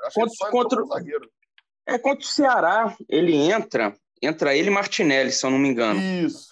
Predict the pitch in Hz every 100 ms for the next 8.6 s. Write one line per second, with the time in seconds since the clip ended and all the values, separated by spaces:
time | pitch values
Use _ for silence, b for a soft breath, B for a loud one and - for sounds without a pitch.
0 | 98 98 101 - - 107 123 131 120 123
1 | 143 160 165 185 185 190 185 180 180 165
2 | 180 180 156 160 190 202 208 - 214 220
3 | 214 214 220 202 220 - 208 - 214 208
4 | 208 180 _ _ _ - - 175 160 202
5 | - 208 214 202 - 220 - 185 160 -
6 | 160 147 147 156 170 151 143 165 170 170
7 | 165 - 202 151 139 139 151 175 175 190
8 | 180 175 180 196 185 131